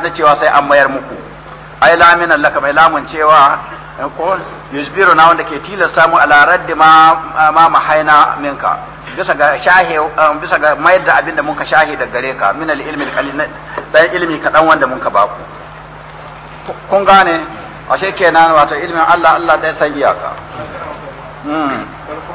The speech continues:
Eh. Wace?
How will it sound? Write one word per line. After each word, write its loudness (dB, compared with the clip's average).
Eh. -2
Wace? -2